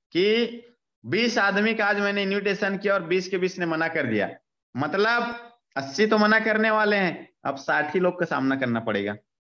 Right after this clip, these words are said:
रहता है ना, जब हम मंदिर में सीढ़ी चढ़ते हैं, जब हम मंदिर में सीढ़ी चढ़ते हैं तो क्या सोचते हैं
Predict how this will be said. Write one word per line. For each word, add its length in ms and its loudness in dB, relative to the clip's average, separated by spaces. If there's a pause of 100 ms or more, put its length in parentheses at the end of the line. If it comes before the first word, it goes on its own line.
(920)
रहता 340 0
है 60 2
ना, 360 -2 (160)
जब 240 0
हम 200 0
मंदिर 380 0
में 220 -2
सीढ़ी 340 0
चढ़ते 420 -4
हैं, 480 -4 (920)
जब 260 0
हम 460 -4 (280)
मंदिर 380 2
में 80 4
सीढ़ी 340 2
चढ़ते 360 0
हैं 600 -2 (100)
तो 80 -6
क्या 260 0
सोचते 400 -2
हैं 380 -6